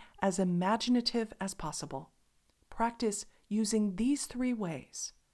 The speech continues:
Make it fast by taking thirty seconds to release limited thinking.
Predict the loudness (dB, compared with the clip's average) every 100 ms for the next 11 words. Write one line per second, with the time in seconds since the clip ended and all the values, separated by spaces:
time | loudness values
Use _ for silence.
0 | _ _ _ _ _ _ _ _ _ _
1 | _ -2 0 -2 0 0 0 -4 0 0
2 | 0 0 0 0 0 -2 0 -2 -2 -2
3 | -2 -2 -2 -2 -2 -2 -4 -4 0 0
4 | 0 -4 -8 -8 -8 -10 -14